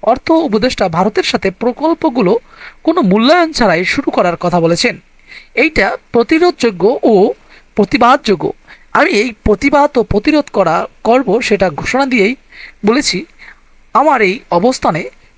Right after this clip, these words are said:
যদি কারো পুচ্ছে আগ লাগে, তাহলে তার পুচ্ছে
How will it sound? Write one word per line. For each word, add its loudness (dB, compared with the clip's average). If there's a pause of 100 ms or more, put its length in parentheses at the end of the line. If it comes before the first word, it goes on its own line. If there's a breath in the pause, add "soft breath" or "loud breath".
(120)
যদি 2
কারো 0 (640)
পুচ্ছে -2 (200)
আগ 0 (100)
লাগে, -2 (300 soft breath)
তাহলে -2
তার -2
পুচ্ছে -4